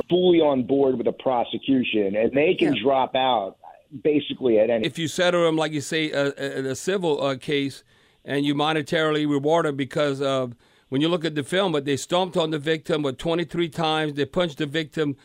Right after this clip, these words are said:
Speaker 2: nine times. That's what police said. He suffered a fractured bone in his eye socket.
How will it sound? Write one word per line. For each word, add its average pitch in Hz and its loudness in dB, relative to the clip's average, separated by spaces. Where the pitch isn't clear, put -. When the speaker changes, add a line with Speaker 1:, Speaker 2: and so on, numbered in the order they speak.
Speaker 2:
nine 156 0
times. 160 0
That's 156 0
what 180 0
police 185 0
said. 151 0
He 139 -6
suffered 165 0
a 151 0
fractured 160 -2
bone 160 2
in 156 -2
his 139 -2
eye 160 2
socket. 143 -4